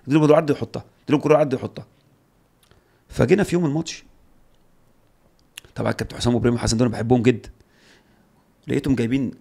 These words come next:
ميه بورب. كنت اول مره اسمع يعني ايه ميه بورب، ميه كده طعمها وحش قوي كده، ما طعمها غريب. بقول لك هو في السنه بي-،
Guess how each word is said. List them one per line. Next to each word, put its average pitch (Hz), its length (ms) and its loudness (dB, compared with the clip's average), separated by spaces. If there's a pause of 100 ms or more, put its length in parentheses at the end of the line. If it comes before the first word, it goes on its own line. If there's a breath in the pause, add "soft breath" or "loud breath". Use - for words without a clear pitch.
(280)
ميه 131 260 0
بورب. 107 300 -2
كنت - 240 -8
اول 123 180 2
مره 127 120 2
اسمع 120 200 -2
يعني 110 140 0
ايه 117 60 2
ميه 113 100 2
بورب، 110 160 0
ميه 127 160 4
كده 123 160 -2
طعمها 113 280 0
وحش - 220 -4
قوي 117 160 -6
كده، - 220 -10
ما - 120 -12 (680)
طعمها 123 280 0
غريب. 120 180 -2
بقول 160 120 -4
لك 180 140 -2
هو 139 140 0
في - 60 -10
السنه 185 400 0
بي-، 139 400 -2